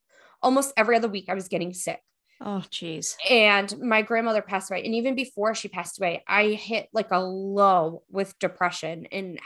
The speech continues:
Speaker 1: had to reach out to a crisis line for help. And, um, really,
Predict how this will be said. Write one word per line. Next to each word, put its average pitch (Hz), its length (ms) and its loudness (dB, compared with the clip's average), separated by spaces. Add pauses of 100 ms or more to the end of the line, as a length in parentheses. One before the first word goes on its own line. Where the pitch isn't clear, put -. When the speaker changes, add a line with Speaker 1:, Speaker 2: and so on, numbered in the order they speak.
Speaker 1:
had 202 180 0
to 202 80 -4
reach 196 240 -6
out 190 200 -2
to 202 80 -6
a 190 40 -10
crisis - 420 -10
line 123 200 -4
for - 160 -8
help. - 220 -8 (760)
And, 196 460 4
um, 180 460 0 (1200)
really, 240 800 2